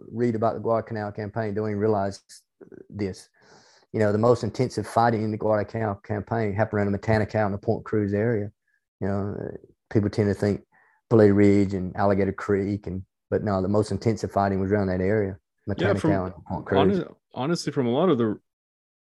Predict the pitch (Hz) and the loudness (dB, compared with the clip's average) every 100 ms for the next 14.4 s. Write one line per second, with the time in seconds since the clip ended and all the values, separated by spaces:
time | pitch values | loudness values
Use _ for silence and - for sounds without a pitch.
0 | - 143 160 160 156 117 98 120 123 110 | -6 2 2 2 0 -2 0 0 2 2
1 | 98 104 95 - - 101 87 82 82 - | 0 -2 -4 -6 -6 -4 -2 -4 -8 -10
2 | - 107 110 135 143 135 120 107 117 - | -10 -8 -4 0 0 0 -2 0 -2 -2
3 | 107 127 - 117 123 113 104 110 123 135 | -2 -2 -2 0 2 2 0 2 2 0
4 | 120 - 107 101 - 135 123 107 104 107 | -6 -8 -4 -4 0 0 2 2 2 0
5 | 110 104 - 107 101 101 98 101 98 98 | -2 -6 -6 -8 -4 -4 -2 -2 -2 -4
6 | 101 - 151 110 98 101 98 - 95 98 | 2 4 4 0 -8 -6 -6 -6 -8 -8
7 | 110 107 _ _ _ _ _ _ - 104 | -10 -14 _ _ _ _ _ _ 2 6
8 | 104 101 98 110 110 107 - 104 110 110 | 8 6 6 6 8 6 4 0 0 0
9 | 107 101 98 - - - 123 113 110 110 | -2 -2 -4 -14 -16 -6 -2 4 4 4
10 | - _ _ _ _ _ _ _ _ _ | -2 _ _ _ _ _ _ _ _ _
11 | _ _ - 120 113 117 - - - - | _ _ 0 4 6 6 2 -6 -14 -20
12 | - 127 160 147 - 160 185 180 175 156 | 0 6 8 6 4 4 6 6 6 6
13 | - - 139 127 147 131 113 120 123 117 | 4 0 2 4 4 4 0 0 0 0
14 | 113 104 127 160 | 0 2 2 0